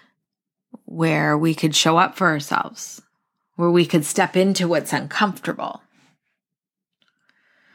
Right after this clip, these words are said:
If I didn't start my mindfulness class, even when I took the two and a half minute meditation and my heart was racing and beating out of my chest, I wouldn't have gone down this road. I don't know where I would be.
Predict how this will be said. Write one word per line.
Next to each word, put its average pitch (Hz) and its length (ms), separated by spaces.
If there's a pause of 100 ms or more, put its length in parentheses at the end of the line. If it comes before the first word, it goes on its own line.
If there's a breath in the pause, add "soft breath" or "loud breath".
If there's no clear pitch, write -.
(640)
If - 60
I - 40
didn't 214 240
start - 420
my 180 160
mindfulness 175 640
class, 165 720 (1200)
even 226 500
when 180 140
I 170 120
took 170 260
the 185 100
two 185 320
and 175 80
a 160 60
half 170 340
minute 165 240
meditation 151 680
and 170 120
my 156 100
heart 151 280
was 170 180
racing 156 380
and 160 120
beating 156 280
out 143 100
of 135 60
my 135 140
chest, - 480
I 170 40
wouldn't 180 400
have 160 220
gone 160 300
down 139 240
this - 240
road. 147 640 (640 loud breath)
I 185 80
don't 214 160
know 196 140
where 185 200
I 156 140
would 123 260
be. 160 500